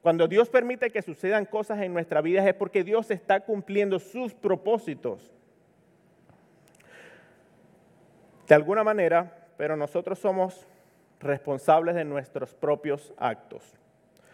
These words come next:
Dios había mostrado su amor de muchas maneras al sustentar al pueblo de Israel, como ya lo habíamos mencionado antes. Y había pactado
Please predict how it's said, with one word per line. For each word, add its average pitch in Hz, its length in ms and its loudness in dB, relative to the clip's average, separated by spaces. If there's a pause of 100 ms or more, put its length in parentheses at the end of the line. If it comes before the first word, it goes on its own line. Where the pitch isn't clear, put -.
(380)
Dios 160 100 4
había 214 200 8
mostrado 196 420 -2
su - 160 -8
amor 180 380 0
de 175 100 0
muchas 226 380 -4
maneras 180 340 2
al 165 120 -4
sustentar 151 540 -2
al 156 140 2
pueblo 151 380 -2
de 143 80 0
Israel, 135 420 -2
como 135 220 -8
ya 127 160 0
lo 131 80 2
habíamos 135 280 0
mencionado 120 540 -4
antes. - 400 -10 (960)
Y 143 120 0
había 139 300 4
pactado 180 680 -8